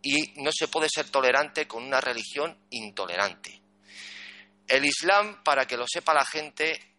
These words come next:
ya en la conferencia después de los atentados, eh,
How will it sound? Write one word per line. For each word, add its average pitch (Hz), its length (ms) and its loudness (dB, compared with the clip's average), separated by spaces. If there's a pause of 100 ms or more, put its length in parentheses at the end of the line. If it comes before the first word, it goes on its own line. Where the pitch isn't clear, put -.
(100)
ya 151 100 2
en 160 80 -2
la 147 140 2
conferencia 139 640 -6
después 123 360 -6
de 117 120 -4
los 104 500 -8 (240)
atentados, 107 840 0 (100)
eh, 98 640 -2